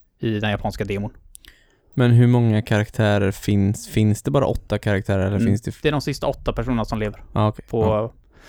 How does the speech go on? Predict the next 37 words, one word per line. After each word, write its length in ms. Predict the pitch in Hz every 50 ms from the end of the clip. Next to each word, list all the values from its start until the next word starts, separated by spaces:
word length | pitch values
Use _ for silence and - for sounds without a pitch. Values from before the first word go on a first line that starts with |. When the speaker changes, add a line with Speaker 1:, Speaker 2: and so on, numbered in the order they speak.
| - - -
Speaker 1:
säger 400 | - - 120 104 101 104 107 113
jag, 140 | 113 104 107
jag 120 | 101 101
vet 160 | 98 101 -
ju 20 | 190
inte 120 | 170 - 160
hur, 80 | 156
vad 160 | 147 139 135
storyn 260 | - - 127 117 113 110
kommer 200 | - 127 117 117
att 180 | 113 113 - -
Speaker 2:
Nej. 180 | 110 113 113 - - -
Speaker 1:
ta 100 | - 127
vägen 240 | 113 107 104 107 104
liksom 240 | 104 - - 120 110
då, 80 | 107
men... 140 | 104 104 101 - _ _ _ _ _ _ _ _ _ _ _ _ _ _ _ _ _
Det, 160 | - - - -
det 140 | 131 135 135
handlar 340 | 127 156 156 131 113 120 131
ju 60 | 147
liksom 280 | 156 147 - - 147 139
om 120 | 147 143
att 120 | 135 127 -
de 220 | 131 113 104 104
ska 260 | - - - 110 107 - - - - - - - - - - - - -
samla 440 | 143 127 113 104 101 101 104 107
maskin. 520 | 110 113 110 - - 143 131 117 110 104 - - - - - - - _ _ _ _ -
De 100 | - 123
ska 120 | - - 120
samla 380 | - - 165 135 123 127 139
delar 600 | 139 139 - - - 143 131 120 104 120 131 143
till 200 | 131 - - 131
den 100 | 123 117
här, 320 | 110 117 110 101 95 98 107
ehm, 280 | 101 98 98 98 98 - - _ _ - - - - - _ -
arkadmaskinen. 760 | 135 110 - - 120 113 110 104 101 - 113 113 131 143